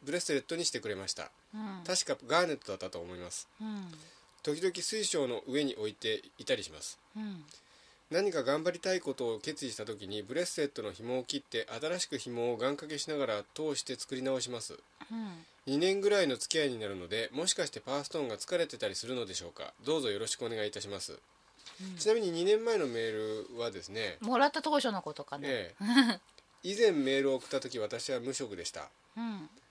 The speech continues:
Speaker 1: えー、アルバイトも見つからなくてニート状態でした。そんな時、母が願い事を叶えてくれるからということで、ガーネットのブレスレットをくれました。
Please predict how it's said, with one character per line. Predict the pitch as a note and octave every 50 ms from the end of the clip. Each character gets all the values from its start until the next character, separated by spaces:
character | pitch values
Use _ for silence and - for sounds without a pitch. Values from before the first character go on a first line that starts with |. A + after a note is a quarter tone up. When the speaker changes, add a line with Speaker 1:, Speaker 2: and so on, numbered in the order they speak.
| _ _ _ _ -
Speaker 1:
え | A2 A2 G2+
ー、 | G#2
ア | A#2+
ル | C3+ D#3+
バ | F3+ G3 G3+
イ | F#3+
ト | F3 D#3
も | C3 A#2+
見 | A2+ G#2+
つ | -
か | - B2+
ら | B2
な | B2 A#2+
く | - -
て | A2+
ニ | A2+ B2+ C#3
ー | C#3
ト | - D3 C3+
状 | C#3+ C#3+ C3+
態 | - F#2 E2+
で | E2 D#2
し | - -
た。 | - D2+ - -
そ | - - - D#3+
ん | E3+
な | F3 F3+
時、 | E3+ F3+ D#3 D3 A#2+
母 | C3+ D#3 E3+ E3 D3
が | A#2+ A2 G#2
願 | F#2+ G#2+ A#2+ C3+ D3+
い | D#3
事 | D#3+ D#3+ D3+ D#3+ D#3
を | D3+
叶 | C#3 - D3 D3+ D#3
え | D3
て | C3+ -
く | - A2
れ | A2
る | A2+ G#2
か | G#2
ら | G#2+ A#2
と | - A#2
い | A2
う | G2+
こ | G#2
と | G2 G2+
で、 | G2+ G#2
ガ | G#2+ C3+ D#3+ F3
ー |
ネ | D#3+ C#3+
ッ | A#2+
ト | - - G2
の | F#2+ F2+
ブ | F#2 G#2
レ | A#2
ス | A2+ - -
レ | G#2+
ッ | G#2
ト | - - C#3
を | B2+
く | - G#2+
れ | G2 F2+
ま | F#2 F#2
し | -
た。 | - - -